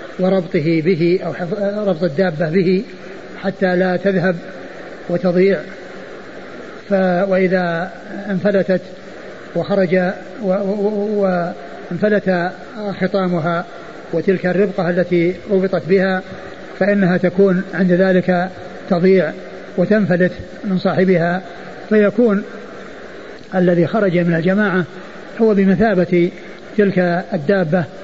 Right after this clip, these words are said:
التي كانت، آه، محاطة ب-، ب-، ب-، بسياج الجماعة، ولما خرجت صارت عرضة ل-، ل-، ل-، ل-، ل-،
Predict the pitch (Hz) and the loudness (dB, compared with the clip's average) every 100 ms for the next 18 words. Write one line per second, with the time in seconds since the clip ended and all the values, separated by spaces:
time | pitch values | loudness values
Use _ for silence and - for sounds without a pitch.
0 | - - - 190 175 170 190 190 175 170 | -14 -10 0 2 4 2 2 2 2 0
1 | - - - - - 190 175 170 165 190 | -10 -18 -18 -18 -4 0 2 2 0 0
2 | 190 - 202 180 175 - - - - - | -2 0 0 0 -2 -4 -14 -18 -18 -10
3 | 180 180 180 170 180 190 208 208 208 208 | 0 4 4 4 2 0 -6 -4 -4 0
4 | 208 208 190 202 180 190 185 175 170 156 | 0 2 2 4 4 4 2 4 2 2
5 | 170 208 190 185 - - - - 214 226 | 2 4 2 0 -2 -12 -16 -4 0 2
6 | 196 185 190 196 175 180 175 - - - | 4 2 2 0 2 2 0 -12 -18 -18
7 | - - 190 175 180 185 170 175 175 175 | -12 -2 0 0 0 0 0 0 2 4
8 | 170 175 - - 185 175 202 185 202 180 | 4 2 -2 -4 2 2 4 2 2 2
9 | 185 180 185 180 202 | 2 2 2 0 0